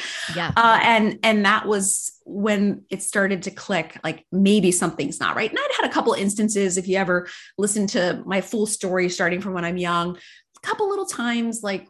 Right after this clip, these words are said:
Speaker 2: where my best friend's mom, I remember we were very young, measuring our waist. And I thought, "Mm, I might not be, you know, as
Speaker 1: Mm.
Speaker 2: thin as some other girls," but it was okay. You look back at
Speaker 1: Okay.
Speaker 2: pictures and I'm just so adorable. I can't even believe
Speaker 1: <laughs>
Speaker 2: someone would tell me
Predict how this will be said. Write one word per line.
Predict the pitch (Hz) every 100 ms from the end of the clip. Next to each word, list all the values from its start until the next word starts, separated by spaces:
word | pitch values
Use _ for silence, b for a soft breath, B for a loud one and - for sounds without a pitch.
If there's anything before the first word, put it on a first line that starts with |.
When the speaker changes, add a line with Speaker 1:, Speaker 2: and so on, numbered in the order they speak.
| -
Speaker 2:
where | 196
my | 208
best | 185 196 -
friend's | 208 202 196
mom, | 180 185 180
I |
remember | 175 180 175 175 165 - -
we | 170
were | 175
very | 156 180 170 165
young, | 156 165
measuring | 175 170 170 151
our | 156
waist. | 143 120 -
And |
I | 160
thought, | 233 247
"Mm, | 523
I | 523 440 587 587
might | -
not | 262 247
be, | 240 220 214 - b b b
you | 320
know, | 240 - - - 220
as | 220 214 -
Speaker 1:
Mm. |
Speaker 2:
thin | - 214 214
as | 208
some | - 214
other | 165 180
girls," | 185 202 220 -
but | 381 - -
it | 320
was | 381 359
okay. | 415 427 494 494 - -
You | - 254
look | 285
back | - 285
at | -
Speaker 1:
Okay. | 196
Speaker 2:
pictures | 240 254
and | 214
I'm | 214
just | 220 - -
so | - 311 539
adorable. | - 554 659 640 466 -
I | 233
can't | 233 294
even | 262 240
believe | 254 277 254
Speaker 1:
<laughs> | 262
Speaker 2:
someone | 247 233
would | 226
tell | 220 262 269
me | 240 196 180